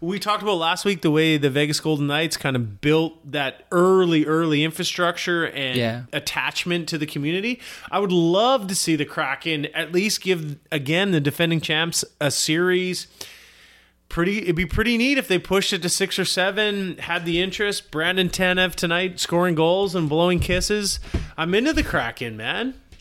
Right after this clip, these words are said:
Speaker 2: For sure. And, like, everybody loves a winner. If they can have some success, people will definitely latch on. I mean, they're the biggest game in town, really.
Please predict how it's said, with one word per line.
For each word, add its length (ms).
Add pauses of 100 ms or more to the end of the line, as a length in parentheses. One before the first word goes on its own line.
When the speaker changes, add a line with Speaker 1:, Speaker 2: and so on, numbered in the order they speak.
(200)
Speaker 2:
For 120
sure. 400
And, 340
like, 220
everybody 340
loves 240
a 80
winner. 320
If 120
they 100
can 80
have 180
some 160
success, 420
people 320
will 240
definitely 440
latch 420
on. 480
I 60
mean, 240
they're 160
the 80
biggest 420
game 240
in 80
town, 420
really. 360